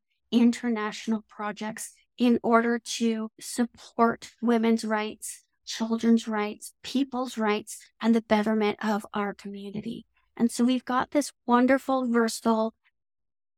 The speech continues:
very useful luxury item that is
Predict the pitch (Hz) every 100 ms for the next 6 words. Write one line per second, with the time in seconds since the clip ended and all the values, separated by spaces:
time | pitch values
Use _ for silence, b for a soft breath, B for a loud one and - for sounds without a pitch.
0 | _ 233 254 269 285 302 294 - _ _
1 | 226 226 269 349 - - - - - -
2 | _ _ _ _ _ _ _ - 233 190
3 | 214 208 226 208 208 151 165 - _ _
4 | _ _ _ _ _ 233 247 233 240